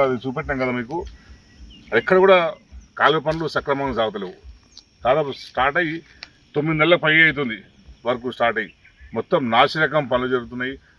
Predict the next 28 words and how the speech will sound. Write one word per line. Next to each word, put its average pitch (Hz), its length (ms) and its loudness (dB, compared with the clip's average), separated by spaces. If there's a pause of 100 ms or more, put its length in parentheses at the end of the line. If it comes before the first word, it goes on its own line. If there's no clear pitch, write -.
(160)
వర్క్ 135 280 2
స్పీడ్గా 139 360 0
అవుతలేదు, 120 420 -2 (400)
ఎక్కడిదక్కడే 180 640 6
తోపెట్టిర్రు. 127 560 -4 (640)
వర్షం 170 280 -2 (200)
నీరు, 165 240 2 (480)
నేను 143 200 0
మొన్న 160 160 2 (160)
చిన్న 175 260 2
పడ్డ 165 140 4 (100)
వర్షానికే 165 480 2 (380)
మొత్తం 175 300 0
వర్షం 160 300 4
నీరంతా 160 360 -2
స్టాగ్-, 127 360 0
స్టాగ్నెట్ 117 360 -2
అయిపోయింది. 92 340 -10 (540)
ఈ - 20 -2 (240)
తీరు 202 280 -4
చూస్తుంటే 190 340 2 (100)
ఇంకొక 170 320 -2
ఐదు 156 160 -4
సంవత్సరాలు 151 540 -4
తప్పించి 170 380 -6 (680)
ఈ - 20 -6 (480)
కాలువ 151 300 0
పనులు 151 260 -2